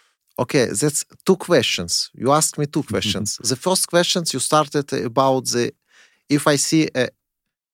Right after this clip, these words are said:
Speaker 1: the place to, uh, to, uh, more, uh, players in the, uh, playground.
Speaker 2: Mm-hmm.
Speaker 1: So absolutely yes. I will be lucky to see, uh,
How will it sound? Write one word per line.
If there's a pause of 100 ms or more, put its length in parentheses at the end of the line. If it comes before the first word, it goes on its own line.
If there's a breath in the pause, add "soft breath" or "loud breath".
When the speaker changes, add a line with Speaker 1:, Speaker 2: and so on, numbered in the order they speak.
(340)
Speaker 1:
the
place
to,
uh, (280)
to,
uh,
more,
uh,
players (400)
in
the, (120)
uh, (600)
playground.
Speaker 2:
Mm-hmm.
Speaker 1:
So (120)
absolutely
yes. (960)
I
will
be
lucky
to
see,
uh,